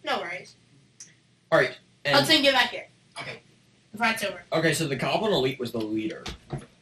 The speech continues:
Speaker 2: And so you
Speaker 3: Oh.
Speaker 2: can't get the information from the Goblin Elite.
Speaker 1: Dang it!
Speaker 3: You never told us that.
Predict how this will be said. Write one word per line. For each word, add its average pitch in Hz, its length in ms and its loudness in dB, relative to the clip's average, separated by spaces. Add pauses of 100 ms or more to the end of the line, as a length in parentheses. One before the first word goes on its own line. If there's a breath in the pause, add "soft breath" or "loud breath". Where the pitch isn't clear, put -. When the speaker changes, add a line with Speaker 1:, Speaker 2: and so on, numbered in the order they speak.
(300)
Speaker 2:
And 127 100 -8
so 131 280 0
you 135 140 -2
Speaker 3:
Oh. 214 100 12
Speaker 2:
can't 214 120 8
get 170 120 0
the 135 100 -2
information 104 680 -8 (340)
from 104 200 -10
the 98 60 -10
Goblin - 380 -10
Elite. - 280 -14 (1200)
Speaker 1:
Dang 320 180 4
it! 370 120 4 (380)
Speaker 3:
You - 100 -16
never 208 200 -12
told - 200 -20 (100)
us - 160 -16
that. 101 220 -20